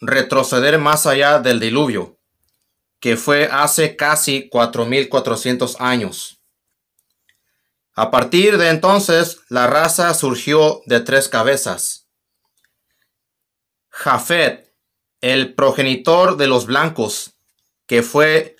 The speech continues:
al oeste y al norte y se asentó por toda Europa.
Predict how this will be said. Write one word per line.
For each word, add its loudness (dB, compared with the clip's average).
al -2
oeste 2
y 0
al 2
norte 0
y -4
se 0
asentó 0
por -2
toda 2
Europa. -2